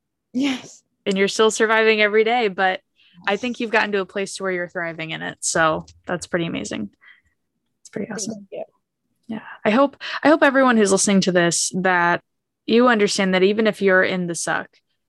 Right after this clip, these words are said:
Speaker 2: you can get to the other side. You know, Ellie was there. She's on the other side of it. I feel like I've been there. I feel like I'm finally on the other side of it. And you can get to a place where you feel peace and contentment.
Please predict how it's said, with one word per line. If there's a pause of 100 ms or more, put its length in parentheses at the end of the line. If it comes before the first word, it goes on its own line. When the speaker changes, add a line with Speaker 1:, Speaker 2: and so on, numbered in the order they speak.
(240)
Speaker 2:
you
can
get
to
the
other
side. (440)
You
know,
Ellie
was
there.
She's
on
the
other
side
of
it.
I
feel
like
I've
been
there.
I
feel
like
I'm
finally
on
the
other
side
of
it. (760)
And
you
can
get
to
a
place
where
you
feel
peace
and
contentment.